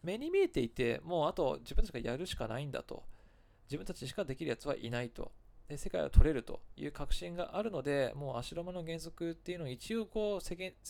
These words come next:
国際的な秩序を保って、非難を浴びないために同調はしておきつつも、やはり中国は自分が一番、中-、中華人民共和国はもう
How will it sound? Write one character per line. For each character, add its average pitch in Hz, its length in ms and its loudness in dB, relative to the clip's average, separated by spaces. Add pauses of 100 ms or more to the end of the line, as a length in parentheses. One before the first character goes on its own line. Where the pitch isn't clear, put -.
(120)
国 - 180 12
際 185 140 2
的 175 180 -6
な 170 80 -2
秩 - 160 -10
序 143 120 -2
を 123 180 -4
保 131 80 -6
っ 127 40 -12 (160)
て、 - 220 -2 (440)
非 - 200 -10
難 143 140 0
を 113 40 2
浴 120 120 0
び 135 40 2
な 135 80 -2
い - 20 -4
た 185 100 -10
め 214 60 -10
に 160 60 -8
同 139 180 2
調 151 160 -4
は 151 80 -2
し - 80 -10
て - 120 -2
お 147 80 6
き - 120 6
つ - 80 -10
つ - 140 -10
も、 180 200 -2 (500)
や 165 80 -6
は 165 60 0
り 127 60 -2
中 170 160 0
国 113 200 -2
は 117 60 -2
自 117 120 -6
分 120 180 2
が 113 120 0
一 - 160 -8
番、 - 140 -4 (120)
中-、 127 240 -6 (180)
中 123 180 -8
華 110 100 -4
人 110 120 -12
民 110 100 -10
共 - 160 -10
和 - 60 -14
国 180 140 0
は 139 60 2
も 123 160 -2
う 123 80 -10